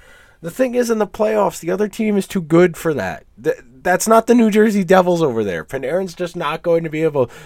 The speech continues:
to do whatever he wants. He's gonna have to work for his offense, and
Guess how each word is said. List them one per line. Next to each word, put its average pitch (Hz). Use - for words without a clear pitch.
to 175
do 165
whatever 156
he 147
wants. 143
He's 170
gonna 226
have 214
to 214
work 196
for 180
his 156
offense, 143
and 127